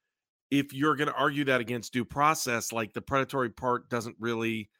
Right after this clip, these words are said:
I don't wanna say it doesn't matter, but the action doesn't matter if the, uh, remedy wasn't, uh, you know what I'm saying? I, I, I, like, I'm, you can't go back and,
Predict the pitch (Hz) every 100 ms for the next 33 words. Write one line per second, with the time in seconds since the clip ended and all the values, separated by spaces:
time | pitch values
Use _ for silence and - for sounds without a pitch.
0 | - 113 131 135 - 139 135 131 127 143
1 | 123 110 107 - _ _ - 120 120 -
2 | 113 - 123 151 - 139 117 107 98 127
3 | 120 104 113 131 131 117 113 110 - 117
4 | 117 113 101 _ _ _ _ - 107 110
5 | 110 98 123 147 151 120 117 113 110 -
6 | 78 101 127 113 120 110 _ _ _ -
7 | - 87 - 90 - - 131 139 139 -
8 | 147 151 135 123 117 110 131 123 120 127
9 | - 107 - _ - 127 - 170 156 139
10 | 135 127 139 143 - 110 110